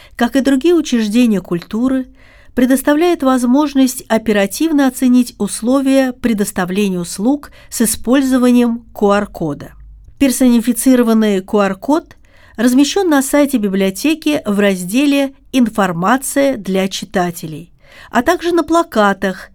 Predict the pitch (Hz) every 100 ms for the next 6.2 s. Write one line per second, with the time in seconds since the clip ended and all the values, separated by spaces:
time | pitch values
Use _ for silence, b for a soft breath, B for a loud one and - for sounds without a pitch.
0 | - - 339 240 226 220 214 202 196 -
1 | - b b 196 196 175 220 294 277 233
2 | 220 - 185 165 165 170 170 165 - _
3 | _ 214 202 285 - 392 359 - 294 285
4 | 269 262 254 - 262 - 254 214 196 196
5 | 202 208 - 185 180 180 175 - 294 349
6 | 330